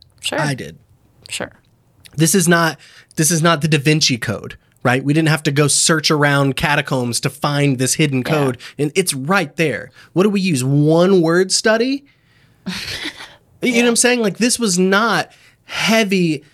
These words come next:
Speaker 2: deep excavation of the scripture. And we could have gone much deeper, but even what we just did in forty-five minutes, I feel was enough to prove a case of
Speaker 1: Sure.
Speaker 2: what we're trying to say, that women pre-fall were equal to men.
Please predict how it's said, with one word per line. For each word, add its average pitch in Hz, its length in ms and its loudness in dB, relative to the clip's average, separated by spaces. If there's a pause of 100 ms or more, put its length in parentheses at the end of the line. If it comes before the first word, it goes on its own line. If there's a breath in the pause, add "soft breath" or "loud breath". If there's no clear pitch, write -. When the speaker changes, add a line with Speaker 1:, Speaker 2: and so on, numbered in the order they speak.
(360 soft breath)
Speaker 2:
deep 202 340 2
excavation 170 720 0
of 131 100 0
the 127 80 -8
scripture. 226 400 0
And 156 120 4
we 226 80 4
could 302 180 0
have 320 100 -2
gone 147 240 0
much 170 280 0
deeper, 233 340 0
but 151 180 -2
even 226 300 2
what 202 160 2
we 190 100 0
just 185 280 -2
did 190 140 4
in 156 100 -2
forty-five 147 480 0
minutes, 160 320 0 (260 loud breath)
I 220 220 2
feel 151 320 0
was 131 160 0
enough 143 540 0 (100)
to 143 100 -6
prove 139 380 0
a - 40 -6
case - 520 -6 (180)
of 127 40 -2
Speaker 1:
Sure. 127 120 -4
Speaker 2:
what 127 100 -2
we're 127 120 -4
trying 123 220 -2
to 110 60 -4
say, 110 140 -4
that 107 180 -8
women 156 460 0 (220 loud breath)
pre-fall 120 600 -2
were 117 220 -2
equal 113 300 -4
to 113 100 -6
men. 110 220 -6